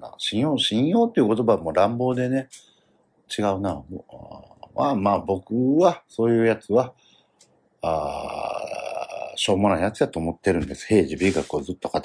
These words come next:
る人間は。じゃあお前は美学を語ったことがないのかって言われたら、そこはまあってなるんでね。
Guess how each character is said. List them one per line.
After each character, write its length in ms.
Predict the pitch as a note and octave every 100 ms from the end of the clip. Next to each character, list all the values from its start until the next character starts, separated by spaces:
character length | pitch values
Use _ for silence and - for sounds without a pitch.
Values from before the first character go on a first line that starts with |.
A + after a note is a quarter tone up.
| -
る 100 | D2
人 240 | C#2 D2
間 220 | C#2 C#2
は。 180 | D2+ D2 _ _ _ _ - _ _ _ _ _ -
じ 80 |
ゃ 40 | D#3+
あ 20 |
お 60 | F2+
前 160 | G#2+
は 100 | A2+
美 160 | G#2+ D3+
学 220 | D#3+ G2+
を 80 | E2
語 220 | - C#3
っ 60 | -
た 100 | C3
こ 80 | B2+
と 60 |
が 80 | A#2
な 140 | E2
い 40 | E2
の 80 | D#2+
か 100 | -
っ 20 |
て 140 | _
言 60 | -
わ 40 |
れ 60 | _
た 60 | -
ら、 60 |
そ 120 | -
こ 140 | - C2+
は 160 | -
ま 400 | - - - - -
あ 40 |
っ 60 | -
て 120 | -
な 160 | -
る 80 | -
ん 200 | D2+ C#2
で 120 | F2+ C#3
ね。 300 | G#3+ G3